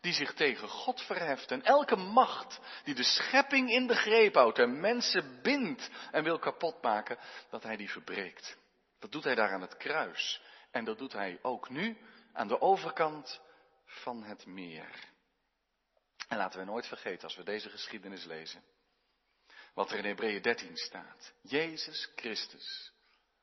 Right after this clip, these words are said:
is gisteren en heden dezelfde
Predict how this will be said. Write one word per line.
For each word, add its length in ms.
is 260
gisteren 800
en 300
heden 720
dezelfde 880